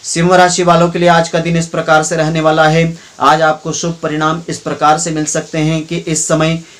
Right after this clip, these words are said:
कार्यस्थल पर आपके काम को और आपकी मेहनत को दर्ज किया जा सकता है। यानी ऐसा कह सकते हैं कि कार्यस्थल पर आपकी अहमियत आज समझी जाएगी, आपको महत्व भी मिल पाएगा।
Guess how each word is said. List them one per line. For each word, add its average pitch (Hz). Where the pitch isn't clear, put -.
कार्यस्थल 160
पर -
आपके 143
काम 156
को 165
और 147
आपकी 151
मेहनत 156
को 165
दर्ज 151
किया 165
जा 151
सकता 123
है। 107
यानी 160
ऐसा 180
कह 175
सकते 175
हैं 175
कि 160
कार्यस्थल 165
पर 170
आपकी 151
अहमियत 160
आज 156
समझी 147
जाएगी, 156
आपको 139
महत्व 147
भी 156
मिल 151
पाएगा। 107